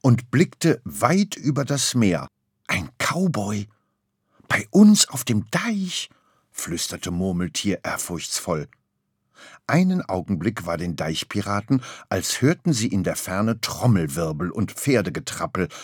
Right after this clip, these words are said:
So erhaben und anmutig erschien ihnen der Anblick. Da drehte sich der Cowboy in ihre Richtung und schritt mit starksigen Schritten auf sie zu.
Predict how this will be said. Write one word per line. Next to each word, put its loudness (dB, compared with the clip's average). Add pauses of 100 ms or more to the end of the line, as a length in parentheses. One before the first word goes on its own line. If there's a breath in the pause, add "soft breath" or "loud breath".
(140 loud breath)
So 2
erhaben 0
und -4
anmutig 2
erschien 0
ihnen 2
der -2
Anblick. -4 (1120 soft breath)
Da -6
drehte -2
sich -4
der -2
Cowboy 0
in 0
ihre -4
Richtung -2 (340 loud breath)
und 2
schritt -2
mit 0
starksigen 0
Schritten -4
auf -6
sie -6
zu. -4